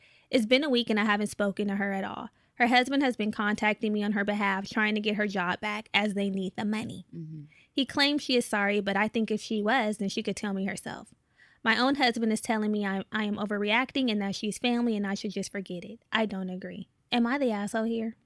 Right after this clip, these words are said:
Speaker 2: So, I think that it was wrong to fire her in the emo-,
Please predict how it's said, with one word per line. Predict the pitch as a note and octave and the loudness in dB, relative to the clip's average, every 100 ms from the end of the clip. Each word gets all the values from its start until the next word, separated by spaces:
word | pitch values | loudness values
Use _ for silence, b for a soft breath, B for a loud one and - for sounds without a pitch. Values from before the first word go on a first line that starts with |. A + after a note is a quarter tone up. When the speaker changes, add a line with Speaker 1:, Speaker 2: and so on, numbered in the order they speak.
| _ _ _ _ _ _ _ _ | _ _ _ _ _ _ _ _
Speaker 2:
So, | - - D#3 C#3+ D3+ F3+ F3 _ _ _ _ _ _ _ _ B B B - | -6 0 2 2 0 -4 -12 _ _ _ _ _ _ _ _ B B B -2
I | D#3+ | 0
think | E3 F3+ F3 | 2 0 0
that | - D3 C#3 - | 2 2 2 2
it | E3 | 2
was | D3+ D3 | 4 0
wrong | D3 D3 F3+ F#3+ | 2 2 2 0
to | - D3 | -2 -2
fire | - C#3+ D3+ D#3+ | 2 2 4 2
her | D#3+ D#3 D#3 - | 2 0 -2 -4
in | - D#3 | -2 0
the | C#3+ G#2+ | 2 2
emo-, | C#3+ C#3+ C#3+ C3+ | 2 2 2 0